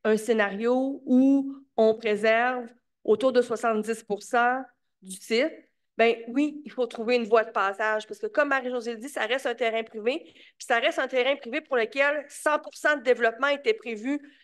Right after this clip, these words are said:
il y a un peu plus de deux ans. Donc, dans ce temps-là, dans ce temps-là, oui, il faut trouver une voie de passage pour arriver à, euh, un scénario où on est capable de vous dire qu'on travaille à tra-, à, à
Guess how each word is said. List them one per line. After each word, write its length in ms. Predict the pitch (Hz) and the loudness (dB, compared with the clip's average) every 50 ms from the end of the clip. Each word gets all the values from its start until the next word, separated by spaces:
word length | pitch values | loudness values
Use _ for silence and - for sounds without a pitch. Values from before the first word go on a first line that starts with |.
| _ - | _ -2
il 80 | 220 226 | 2 4
y 20 | 226 | 6
a 100 | 226 220 | 6 4
un 80 | 226 | 4
peu 140 | 226 240 226 | 0 -2 -4
plus 160 | - 240 220 | -4 -6 -14
de 80 | 220 220 | -2 4
deux 340 | 240 226 214 208 208 208 208 | 4 6 6 4 4 0 0
ans. 100 | 208 214 208 - _ _ _ _ _ _ _ _ _ - | -2 -2 -6 -14 _ _ _ _ _ _ _ _ _ 0
Donc, 340 | 247 233 233 233 226 226 214 - _ - | 2 4 4 2 0 -2 -6 -6 _ 2
dans 220 | 254 254 277 311 - | 2 2 2 0 -2
ce 60 | - | 0
temps-là, 640 | - 311 269 262 247 240 226 214 226 269 349 403 - _ _ _ _ _ _ _ _ - | 0 2 4 4 4 4 6 6 4 4 2 0 -4 _ _ _ _ _ _ _ _ -2
dans 120 | 226 220 | 0 0
ce 100 | 226 - | -2 -2
temps-là, 580 | - 247 226 214 214 214 220 240 269 302 311 - | -2 0 0 0 2 2 2 0 0 -2 -4 -6
oui, 320 | - 214 233 285 320 320 320 311 | -8 -4 -4 -2 -2 -4 -6 -10
il 80 | 196 | -6
faut 140 | - 247 226 | -2 0 0
trouver 280 | 226 - 226 208 247 254 | 0 -2 -4 -4 -4 -4
une 80 | 240 | -2
voie 160 | 214 226 220 | -2 -2 -2
de 60 | 220 226 | -2 -4
passage 500 | 226 214 202 196 - 240 233 269 254 - | -4 -4 -4 -4 -4 -4 -4 -4 -6 -10
pour 160 | - - 220 | -10 -6 -4
arriver 500 | 202 190 190 196 202 233 247 262 269 - _ _ _ _ _ _ | -4 -4 -4 -4 -2 -2 -2 -2 -4 -12 _ _ _ _ _ _
à, 380 | - 226 226 233 240 247 247 247 - - _ _ _ _ - | -2 0 0 0 0 -2 -4 -8 -12 -20 _ _ _ _ -2
euh, 360 | 190 190 190 190 190 190 180 - - - _ _ _ _ _ _ _ _ _ _ _ - | 2 2 4 4 4 2 2 0 -6 -14 _ _ _ _ _ _ _ _ _ _ _ 2
un 140 | 214 202 208 | 4 4 4
scénario 500 | 208 - 294 269 254 240 220 220 240 262 | 4 2 0 2 2 2 0 0 0 0
où 220 | 302 294 269 240 226 | 2 4 4 4 4
on 100 | 220 226 | 4 4
est 120 | 220 220 | 2 2
capable 440 | 220 233 226 226 269 269 277 262 220 | 2 0 0 2 2 2 2 2 2
de 100 | 226 220 | 2 2
vous 140 | 208 208 208 | 2 0 -2
dire 360 | 185 202 233 247 269 277 - | 0 4 4 4 4 2 0
qu'on 200 | - 240 214 214 | 0 0 0 0
travaille 460 | 214 - 226 202 202 226 226 240 247 | 0 0 0 2 2 2 2 2 2
à 60 | 220 | 0
tra-, 260 | 214 - 214 202 208 - - | 0 -2 -4 -4 -2 -2 -2
à, 260 | 208 202 - 202 | -2 -2 0 -2
à 60 | 196 | -2